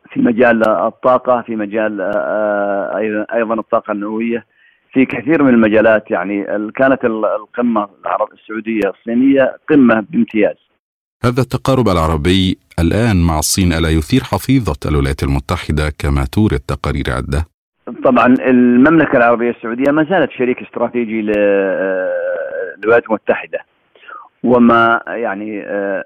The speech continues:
Speaker 1: أحجمت الولايات المتحدة عن التقدم فيه أو الإسراع أو تلبية الطلبات السعودية، لجأت المملكة إلى دول أخرى. فوجود شريك اقتصادي آخر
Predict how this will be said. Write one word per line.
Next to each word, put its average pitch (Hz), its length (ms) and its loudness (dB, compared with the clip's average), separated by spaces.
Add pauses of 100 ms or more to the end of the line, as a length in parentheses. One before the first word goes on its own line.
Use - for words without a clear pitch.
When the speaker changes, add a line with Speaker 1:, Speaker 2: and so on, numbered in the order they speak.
Speaker 1:
أحجمت 135 500 0
الولايات 117 340 2
المتحدة 107 580 -4
عن 98 240 -4
التقدم 113 540 -8 (100)
فيه 113 300 -2
أو 113 260 -2
الإسراع 110 640 -2
أو 107 100 -4
تلبية 127 500 0
الطلبات 104 460 0
السعودية، 123 640 -2 (680)
لجأت 156 380 2
المملكة 127 400 0
إلى 160 220 2
دول 175 240 0
أخرى. 117 320 0 (520)
فوجود 135 760 0
شريك 139 380 -6
اقتصادي 123 560 -4
آخر 117 420 -2